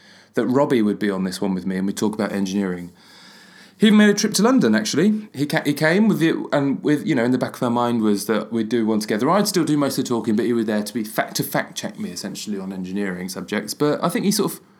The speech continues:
slithered away in some way. Like, he managed to worm his way out, like, by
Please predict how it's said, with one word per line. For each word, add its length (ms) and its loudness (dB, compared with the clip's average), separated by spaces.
slithered 720 2
away 560 2
in 160 0
some 200 2
way. 160 2
Like, 140 0
he 60 2
managed 280 0
to 220 2
worm 440 0
his 140 0
way 260 2
out, 240 0
like, 140 -2
by 240 0